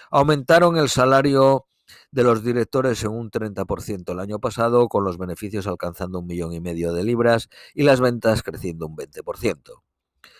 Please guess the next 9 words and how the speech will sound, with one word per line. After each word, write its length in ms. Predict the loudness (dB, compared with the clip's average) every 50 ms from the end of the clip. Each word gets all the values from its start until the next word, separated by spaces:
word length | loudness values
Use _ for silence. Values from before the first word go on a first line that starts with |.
| _ _ _ _ -18 _ 0
Los 260 | 4 4 4 6 6
doctores 440 | 4 2 2 2 2 2 2 2 0
advierten 760 | 0 -2 0 2 2 2 2 0 0 0 0 0 -2 -4 -4
la 120 | -4 -2
pobreza 520 | -2 -4 -4 -2 -2 -4 -2 -2 -4 -4
fuerza 300 | -2 -2 -4 -4 -4 -6
a 40 | -6 -6
personas 440 | -6 -8 -4 -6 -4 -4 -6 -8
enfermas 640 | -8 -8 -6 -4 -4 -2 -2 -4 -4 -6 -6 -10